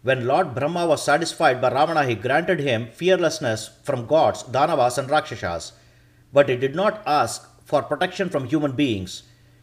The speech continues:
Therefore, I think that this human being Rama is undoubtedly the cause of life-threatening danger for us Rakshasas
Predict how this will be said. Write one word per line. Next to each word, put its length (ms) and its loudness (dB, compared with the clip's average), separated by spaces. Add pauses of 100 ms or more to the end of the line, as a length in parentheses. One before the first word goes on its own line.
(140)
Therefore, 540 2
I 140 2
think 420 -2 (100)
that 220 0
this 160 -4
human 320 -2
being 220 2
Rama 320 2
is 140 -2
undoubtedly 560 0
the 100 0
cause 400 0
of 180 -4
life-threatening 960 0
danger 380 0
for 180 -2
us 260 2
Rakshasas 640 -2